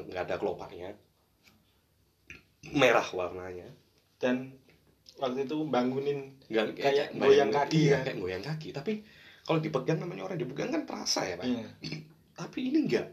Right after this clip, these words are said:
Speaker 2: Hmm.
Speaker 1: Nggak kayak dipegang jamah sama, itu nggak. Tapi kaki ini goyang. Nah, dari situ saya mulai buka mata sedikit. Buka mata sedikit dan saya berucap kalimat itu tadi, "Aku iki pegel rek, ojo digarai."
Speaker 2: Hmm.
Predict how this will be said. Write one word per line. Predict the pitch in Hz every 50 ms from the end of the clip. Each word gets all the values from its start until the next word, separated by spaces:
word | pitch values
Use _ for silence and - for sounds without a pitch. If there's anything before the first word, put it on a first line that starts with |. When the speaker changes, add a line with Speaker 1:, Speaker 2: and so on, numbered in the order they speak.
| - - _ _ _ _ _ _ _ _
Speaker 2:
Hmm. | 127 123 113 113 113 110
Speaker 1:
Nggak | 104 107 -
kayak | - - 143 -
dipegang | - - - 107 - - 117 101 101 101
jamah | 98 107 98 95 104 104
sama, | 104 110 107 104 101 104 - - - - _ - - - - -
itu | - - -
nggak. | 302 190 110 - - - - - _ _ _ _ _ _ _ _ _ _ _ _ _ _ _ _ _ _ _ _ _ _ _ _
Tapi | - - - 254
kaki | - - - -
ini | - -
goyang. | - - - - - - - - - _ _ -
Nah, | 101 92 92
dari | 92 - 101 - 147
situ | 151 175 -
saya | - 190 185
mulai | 160 151 151 143 135 139 - - - _
buka | - 107 101 - - -
mata | 127 131 147 151 143
sedikit. | 131 - - - - 107 92 - - - _ _ _ _ _ _ _ _ _ _ _ _ _ _ _ _ _ _ _ _ _ _
Buka | - - - -
mata | - 87 80 - 87
sedikit | 82 - - - - - - -
dan | - 95 90 90 90
saya | - - 139 156
berucap | - - 87 87 - 131 127
kalimat | - 113 113 107 117
itu | 123 120
tadi, | 120 123 123 - - - - -
"Aku | 117 - - 165
iki | 156 156 156
pegel | 156 - - - - - - - 101 95 90 87
rek, | 82 85 82 82 -
ojo | 110 107 107 - - 113
digarai." | 85 80 - 98 - - 92 90 87 87 87 87 90 104 117 127 117 104 95 92 92 - -
Speaker 2:
Hmm. | - 135 131 131 123 117 113 113 117 -